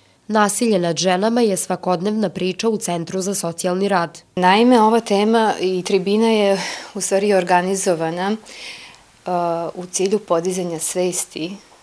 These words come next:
Speaker 2: da nasilje treba prijavljivati. Ne smemo okretati glavu kada je to u pitanju. Ne možemo da kažemo: „To je problem tamo te porodice”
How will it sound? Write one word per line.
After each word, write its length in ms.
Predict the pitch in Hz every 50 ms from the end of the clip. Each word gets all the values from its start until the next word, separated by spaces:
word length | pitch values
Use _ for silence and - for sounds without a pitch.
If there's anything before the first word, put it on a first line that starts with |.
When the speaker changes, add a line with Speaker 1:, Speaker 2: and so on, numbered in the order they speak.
| _ _ -
Speaker 2:
da 320 | - 175 165 165 160 151
nasilje 640 | 156 165 170 185 196 - - 208 180 170 175 165 165 - - _ _ _ _ _ -
treba 300 | - 190 165 165 170 165
prijavljivati. 880 | 170 - - 160 165 160 156 - - 160 151 - _ - - - - - _ _ - - - - - - - - - _
Ne 360 | - 190 185 185 185 185 180 185
smemo 340 | - 226 226 220 196 170
okretati 520 | 165 160 - 185 175 165 - 175 - - 170
glavu 340 | 165 180 165 165 165 175 190
kada 360 | 185 - - 185 170 165 170
je 160 | 165 160 156
to 200 | 156 - - 170
u 60 | 151
pitanju. 680 | 147 - - 147 - _ - - 180 175 196 208 220 202 196 - - - - - - - -
Ne 240 | - 185 185 180 180
možemo 300 | 185 196 202 214 202 185
da 120 | 170 175 175
kažemo: 460 | - 196 180 180 180 196 185 175 170
„To 140 | - - 190
je 80 | 180
problem 540 | 180 180 - - 180 175 170 180 170 160 160 - - - - - - - - - _
tamo 300 | - 175 170 165 156 151
te 220 | - - 175 151 156 - -
porodice” 840 | 156 147 151 151 160 160 165 170 165 - - - 208 214 226 226